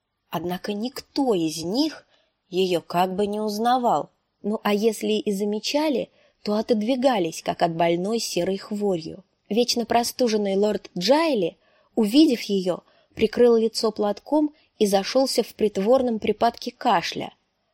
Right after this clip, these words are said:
А когда забавный пьяница сир Донтас уже собирался ответить ей, сир Беллан Свон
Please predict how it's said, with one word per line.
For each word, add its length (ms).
А 100
когда 300
забавный 540
пьяница 640
сир 300
Донтас 640
уже 220
собирался 640
ответить 640
ей, 340
сир 300
Беллан 420
Свон 460